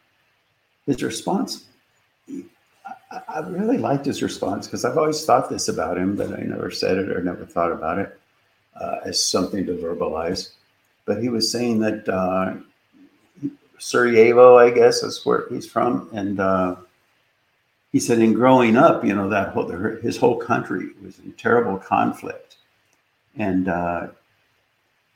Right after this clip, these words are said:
so he and his family had to really be strong and self-reliant just to get through it.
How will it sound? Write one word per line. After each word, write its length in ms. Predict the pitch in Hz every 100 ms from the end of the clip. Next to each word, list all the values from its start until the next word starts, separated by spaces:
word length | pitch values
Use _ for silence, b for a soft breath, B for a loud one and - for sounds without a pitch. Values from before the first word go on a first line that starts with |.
| _ -
so 380 | - - 147 -
he 460 | - - - 123 123
and 100 | 110
his 160 | -
family 400 | - 123 120 120
had 200 | 101 98
to 60 | 101
really 240 | 110 117
be 200 | 107 101
strong 640 | - - 107 113 113 113 -
and 160 | 95
self-reliant 840 | - 117 113 113 92 98 127 107 104
just 200 | 107 -
to 80 |
get 240 | - - -
through 320 | 139 73 -
it. 140 | -